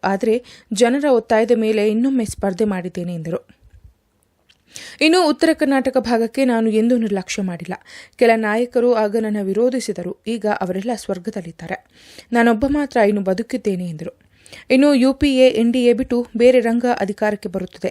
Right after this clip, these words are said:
ಎಂದು ಮಾಯಾವತಿ ಹೇಳಿಕೆ ಕುರಿತ ಪ್ರಶ್ನೆಗೆ ಉತ್ತರಿಸಿದ ದೇವೇಗೌಡ, ಮಾಯಾವತಿ, ಮಮತಾ,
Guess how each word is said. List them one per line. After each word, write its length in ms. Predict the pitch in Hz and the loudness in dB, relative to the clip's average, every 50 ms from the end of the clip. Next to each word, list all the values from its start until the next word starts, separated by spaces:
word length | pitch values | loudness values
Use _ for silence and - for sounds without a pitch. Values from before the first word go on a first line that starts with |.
| - - | -4 -4
ಎಂದು 260 | 202 196 202 220 226 | -2 0 2 2 0
ಮಾಯಾವತಿ 560 | 202 196 190 196 208 233 240 233 226 - 202 196 | 0 -2 -2 -2 -2 -2 -2 -4 -4 -6 -8 -8
ಹೇಳಿಕೆ 420 | 175 185 180 180 180 - - 190 | -6 -6 -8 -8 -10 -12 -12 -12
ಕುರಿತ 300 | - - 185 190 - 190 | -10 -8 -8 -8 -8 -6
ಪ್ರಶ್ನೆಗೆ 540 | 185 - 185 - - 247 254 202 202 226 247 _ _ - - - - - - - - - | -6 -6 -8 -6 -6 -6 -4 -4 -4 -6 -6 _ _ -20 -20 -20 -20 -20 -20 -12 -4 -4
ಉತ್ತರಿಸಿದ 480 | 285 - - 370 349 320 - 277 240 262 254 247 | -4 0 2 2 0 2 0 0 0 0 2 2
ದೇವೇಗೌಡ, 460 | 233 220 214 220 214 202 214 196 190 202 220 226 - - _ - | 2 2 2 2 0 0 0 0 2 2 2 0 0 -4 _ -6
ಮಾಯಾವತಿ, 800 | 208 208 208 214 233 254 262 262 254 254 - 240 233 233 - - 196 202 | -4 -2 -2 0 0 0 0 0 -2 -4 -4 -4 -4 -4 -4 -4 -4 -2
ಮಮತಾ, 500 | 202 202 208 226 220 - 214 214 214 | -2 -2 -2 -2 -2 0 0 0 -2